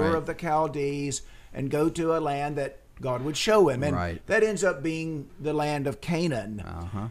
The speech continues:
Speaker 2: And he, he goes there and God tells him, you know, "This is the land that I'm gonna give you." He had also promised to make of his descendants
Speaker 1: Yep.
Speaker 2: a great nation,
Speaker 1: Right, right.
Speaker 2: and that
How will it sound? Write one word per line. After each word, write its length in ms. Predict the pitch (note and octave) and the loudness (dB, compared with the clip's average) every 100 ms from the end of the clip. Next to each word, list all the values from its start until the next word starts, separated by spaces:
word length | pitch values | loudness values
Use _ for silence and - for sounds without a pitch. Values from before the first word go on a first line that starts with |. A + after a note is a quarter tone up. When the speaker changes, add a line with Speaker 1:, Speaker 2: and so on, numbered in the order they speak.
| - | -6
Speaker 2:
And 140 | F3+ | -4
he, 140 | F#3 - | -4 -6
he 140 | F3 | 0
goes 280 | B3 C#4 A3+ | 2 2 2
there 200 | F3+ F3+ | 4 4
and 100 | F3 | 4
God 260 | D#3 E3+ | 4 4
tells 380 | F3 F#3 F3 B2+ | 4 4 4 2
him, 100 | C3 | -4
you 80 | C3 | -4
know, 140 | C3 | -4
"This 200 | C#3+ E3+ | -4 -6
is 120 | F#3 E3 | -8 -6
the 100 | F3 | -2
land 280 | D3+ C#3+ C#3+ | -2 -2 -4
that 80 | |
I'm 120 | C#3 C#3 | -4 -4
gonna 140 | C3 | -6
give 260 | A#2 D#3+ C3 | -6 -6 -6
you." 280 | G#2+ G#2 - - - | -8 -10 -14 -20 -8
He 80 | D#3 | -2
had 100 | E3 | 4
also 320 | A3+ - E3 | 4 4 -2
promised 420 | A#2+ C#3+ C#3+ E3 - | -2 -2 -2 -2 -4
to 80 | |
make 240 | A#2+ C#3 D3+ | -2 -2 -4
of 80 | D3 | -4
his 160 | D#3 | -4
descendants 480 | D#3+ D3+ D#3 D3+ - | -4 -4 -2 -2 -4
Speaker 1:
Yep. 80 | D3+ | -2
Speaker 2:
a 20 | |
great 220 | D3+ D3+ | -2 -2
nation, 800 | D3+ E3 G3+ G#3 F3+ D3 D#3+ F#3 - | -2 4 4 4 0 -2 -2 -4 -10
Speaker 1:
Right, 80 | F2 | -10
right. 220 | G2 A2+ - | -10 -12 -8
Speaker 2:
and 240 | E3 F#3 | -4 0
that 240 | F3+ E3+ | 2 2